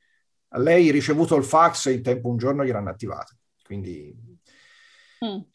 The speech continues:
Speaker 2: ok,
Speaker 1: ci
Speaker 2: e
Speaker 1: sono
Speaker 2: quindi
Speaker 1: eh, da questo punto di vista è un po' una giungla. Infatti non,
Speaker 2: Mhm.
Speaker 1: non si è adottato, secondo me, un sistema unico che andrebbe a snellire, secondo
Speaker 2: Mm.
Speaker 1: me, un po' tutte le, le, le procedure. Quello dell'upload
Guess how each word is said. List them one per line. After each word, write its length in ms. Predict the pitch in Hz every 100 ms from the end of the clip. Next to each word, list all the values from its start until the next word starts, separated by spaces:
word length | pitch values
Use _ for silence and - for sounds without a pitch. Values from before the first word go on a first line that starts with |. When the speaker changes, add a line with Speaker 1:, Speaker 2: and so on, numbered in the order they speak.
| -
Speaker 2:
ok, 140 | -
Speaker 1:
ci 120 | -
Speaker 2:
e 20 | 196
Speaker 1:
sono 300 | 180 185 185
Speaker 2:
quindi 460 | 180 254 220 190 - _ _ _
Speaker 1:
eh, 200 | - 185 - -
da 280 | 185 160 208
questo 200 | 226 262
punto 180 | 254 269
di 80 |
vista 240 | 277 277 233
è 20 |
un 80 | 185
po' 100 | 185
una 140 | 160
giungla. 460 | 127 107 98 92 - -
Infatti 480 | 135 135 208 196
non, 180 | 165 170
Speaker 2:
Mhm. 100 | 175
Speaker 1:
non 160 | 175 190
si 180 | - 226
è 60 | 202
adottato, 800 | 160 160 160 165 156 143 131 120
secondo 400 | 131 127 139 143
me, 80 |
un 120 | 147 127
sistema 440 | 135 - 165 170
unico 380 | 151 143 139 135
che 120 | 147
andrebbe 680 | 143 139 127 113 120 117 -
a 120 | 123 120
snellire, 480 | 131 123 120 120
secondo 360 | 117 - 110 120
Speaker 2:
Mm. 40 |
Speaker 1:
me, 60 | 113
un 140 | 107 101
po' 160 | 101
tutte 280 | 101 107 110
le, 160 | 98 95
le, 500 | 98 80 92 - 92
le 80 | 113
procedure. 580 | 110 101 104 104 95 98 _ _ _ _ _ _
Quello 220 | - 170 165
dell'upload 800 | 175 190 - 143 160 139 127